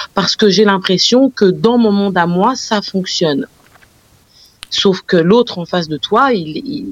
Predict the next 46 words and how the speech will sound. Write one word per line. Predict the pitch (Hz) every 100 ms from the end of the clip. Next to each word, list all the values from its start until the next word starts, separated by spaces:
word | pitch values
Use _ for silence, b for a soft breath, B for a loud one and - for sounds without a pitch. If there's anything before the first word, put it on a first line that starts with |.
| -
voilà, | 156 214 196
il | 151
a | 165
pas | - 175
la | 165
même | 160
éducation, | 151 147 151 147 208 240
il | 165
a | -
pas | 190
eu | 185
les | 180
mêmes | 170 165
expériences | 170 - 165 156 160
que | -
toi, | 131 143 156 240
il | 170
a | 147
pas | - 208
eu |
le | 202
même | 185 180
rapport, | 170 160 156 - 170
il | 156
a |
pas | - 196
le | 190
même | 180
rapport, | 160 170 - 185 170
le |
même | 160
regard | 151 165 165
sur | -
l'en-, | 143 139
l'environnement. | 147 143 131 135 131 151 254 B B B B
Donc | 151 160
ses | - - - 185
réactions, | 175 214 185 - - 240
son | 262 160 160 180
attitude, | 196 - 175 - 254
son | 170
comportement, | 143 160 151 170 - 160 160 240 269 B B B -
euh, | 156 -
euh, | 147 139
va | 135 147
être | 214 269 -